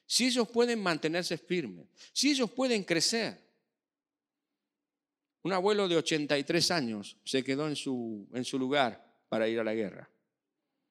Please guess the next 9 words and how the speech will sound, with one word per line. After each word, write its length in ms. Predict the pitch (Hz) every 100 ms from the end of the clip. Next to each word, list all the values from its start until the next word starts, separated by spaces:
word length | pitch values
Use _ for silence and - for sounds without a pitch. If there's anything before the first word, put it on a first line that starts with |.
| _ _ _ _ _ _ _
Otro 400 | 175 226 226 208
de 100 | 170
ochenta 540 | 147 139 190 196 180 185
años 360 | 185 143 123
se 160 | - 165
mantiene 800 | 160 160 160 190 190 190 190 185
estudiando 1080 | 156 143 - 151 147 175 170 135 113 95 - _ _ _ _ _ _ _ _ _ _ _ _ _ _ _ _ _ _ _ _ _ _ _
para 220 | 131 139
dejar 600 | 139 156 160 - - _